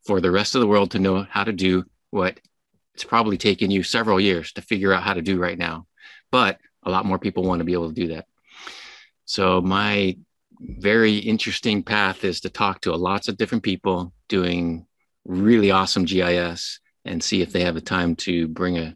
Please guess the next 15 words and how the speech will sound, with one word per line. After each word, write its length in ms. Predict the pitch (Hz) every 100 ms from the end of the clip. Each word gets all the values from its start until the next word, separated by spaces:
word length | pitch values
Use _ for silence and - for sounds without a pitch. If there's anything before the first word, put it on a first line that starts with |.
| _ -
a 100 | -
course 340 | - 90 -
that 80 | 92
we 80 | 82
help 220 | 95 -
co-author 540 | 98 90 87 - 85
onto 240 | 85 85 82
our, 160 | 82 -
our, 300 | 87 82 82 _ - _ _ 98
our 100 | 87
platform 560 | - 82 - 87 87
and, 200 | 85 78 _ - - - - _
and 280 | - 98 95
make 240 | 101 110 -
that 280 | 113 110